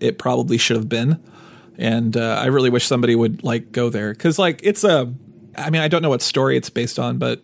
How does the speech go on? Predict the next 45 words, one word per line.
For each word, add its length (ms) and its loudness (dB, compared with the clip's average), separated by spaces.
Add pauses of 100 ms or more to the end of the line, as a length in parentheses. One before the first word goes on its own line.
(140)
or 140 0
if 140 -2
it 80 0
is, 240 -2
even 280 -4
is, 240 -2
but, 200 -2
like, 200 0
you 60 2
know, 100 2
the 60 0
story 300 4
of 80 2
the, 200 2 (540)
the 200 2
megalomaniac 840 0
mad 200 -2
scientist 760 0
and, 340 -2
you 100 -2
know, 300 -4 (140)
all 160 0
of 80 -4
that. 220 -2
Yeah, 240 -2 (120)
I 140 0
don't 80 -4
know. 200 -8
It's 120 2
a 40 -2
good 140 2
flick. 260 2
If 80 -4
you've 100 0
never 140 4
seen 140 2
The 80 0
Black 220 2
Hole 180 2
and 60 0
you've 100 0
got 140 0
Disney 240 2
Plus, 400 -2
like, 260 -4